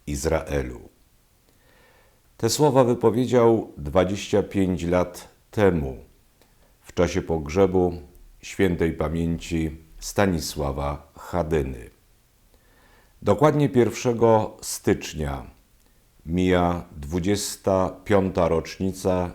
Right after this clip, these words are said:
śmierci twórcy zespołu pieśni i tańca Śląsk. Zespołu, który wyrósł z umiłowania do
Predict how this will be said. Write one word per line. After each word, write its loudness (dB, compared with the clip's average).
śmierci -4
twórcy -2
zespołu 2
pieśni -2
i -6
tańca -2
Śląsk. -6
Zespołu, 2
który 4
wyrósł 2
z -10
umiłowania 4
do 0